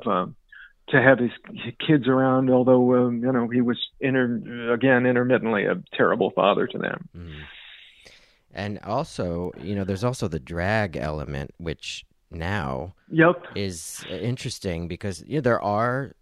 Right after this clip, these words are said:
Speaker 2: some younger black drag queens that definitely know Flip Wilson and they know Geraldine and are,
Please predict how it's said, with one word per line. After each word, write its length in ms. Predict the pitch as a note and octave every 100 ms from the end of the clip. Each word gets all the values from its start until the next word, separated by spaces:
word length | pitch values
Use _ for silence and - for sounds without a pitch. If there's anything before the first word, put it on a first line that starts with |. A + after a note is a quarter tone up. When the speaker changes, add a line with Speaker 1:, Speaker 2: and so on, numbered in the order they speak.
| -
Speaker 2:
some 580 | - G#2+ G2 G#2+ B2 - _ _
younger 760 | G#2 G2+ G2+ G2 G2+ G2+ G2 F#2+ _ _ _ _ _ _ -
black 520 | F2 E2+ E2+ G#2+ -
drag 320 | - A2 A#2 G#2+
queens 480 | C#3 C#3 C#3+ D3+ A2+
that 340 | F#2 D2 -
definitely 580 | G#2 G2 - G2+ G#1 E2
know 200 | D#2+ D#2
Flip 260 | - D#2 D#2+
Wilson 340 | D2+ D2 D#2
and 80 | D2+
they 80 | E2
know 200 | D#2 D#2
Geraldine 680 | E2 D2+ D2+ D2 C#2 C#2+ G#1+
and 240 | D#2 C#2+ -
are, 280 | D2 C#2